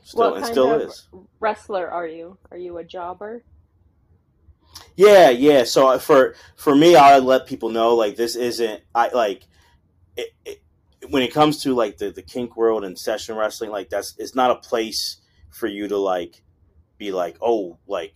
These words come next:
Speaker 1: M M A," and, like, and that's why some, some, some vanilla people are like, "Oh, it's like that?" And I'm like, "No, no, it's not like, um, this is, like, a fun thing." So, like, I'm not trying to prove, like, "Look at me."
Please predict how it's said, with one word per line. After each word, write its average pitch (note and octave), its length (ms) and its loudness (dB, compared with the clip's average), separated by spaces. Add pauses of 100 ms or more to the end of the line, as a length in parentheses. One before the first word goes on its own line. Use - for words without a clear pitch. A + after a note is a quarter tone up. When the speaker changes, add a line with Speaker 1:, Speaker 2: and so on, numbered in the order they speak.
Speaker 1:
M B2 180 -6
M A2+ 160 -6
A," G#2 440 -6
and, F#2+ 140 -12
like, G2+ 180 -8
and B2 120 -6
that's B2 180 -2
why B2+ 160 2
some, A#2+ 180 -2
some, B2 360 -4
some B2+ 260 -2
vanilla A#2 320 0
people G2+ 260 -10
are F#2+ 60 -6
like, F2+ 160 -10
"Oh, C3 220 -2
it's - 140 -14
like G2 200 -14
that?" C3 400 -8
And G2 80 -12
I'm F#2+ 80 -12
like, F2+ 140 -12
"No, D#3+ 160 0
no, C#3+ 220 2
it's G2+ 180 -8
not B2 200 -4
like, G2+ 320 -8 (440)
um, G2 240 0
this B2+ 200 -4
is, B2+ 80 -8
like, G2+ 140 -6
a F#2+ 60 -12
fun A#2+ 360 -2
thing." F2+ 360 -12
So, G2 240 -8
like, F2 280 -10 (800)
I'm A#2+ 160 2
not A#2 180 0
trying A2+ 240 -2
to F#2 40 -6
prove, A#2+ 460 -4
like, F2+ 240 -6
"Look A#2+ 180 -6
at G#2 140 -10
me." A2+ 340 -6